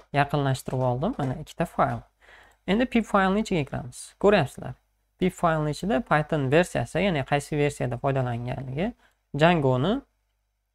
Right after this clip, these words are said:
i Django'ni versiyasi. E, bu yulduzcha qo'yilgani, xohlagan turdagi deyilgan. Endi pip fo-, log faylni ichiga kiradigan bo'lsak, bizda aniqroq ma'lumot bor. Python versiyasi mana i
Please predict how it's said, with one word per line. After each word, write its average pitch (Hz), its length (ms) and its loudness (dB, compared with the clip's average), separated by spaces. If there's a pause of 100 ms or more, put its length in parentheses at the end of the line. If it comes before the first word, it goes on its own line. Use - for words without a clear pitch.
(1600)
i 226 140 2
Django'ni 156 380 2
versiyasi. 143 440 0
E, 135 340 0
bu 202 140 0 (180)
yulduzcha 185 400 2
qo'yilgani, 143 440 0
xohlagan 160 420 0
turdagi 135 340 -4
deyilgan. 127 360 -6
Endi 202 160 -2
pip 214 280 -4
fo-, 202 120 -2 (120)
log 180 160 0
faylni 151 340 0
ichiga 151 220 -4
kiradigan 135 400 -2
bo'lsak, 208 240 -4
bizda 147 180 -4 (120)
aniqroq 139 460 2
ma'lumot 127 400 -4
bor. 175 200 0 (560)
Python 143 320 4 (140)
versiyasi 165 580 -2
mana 175 200 -2 (1120)
i 143 140 0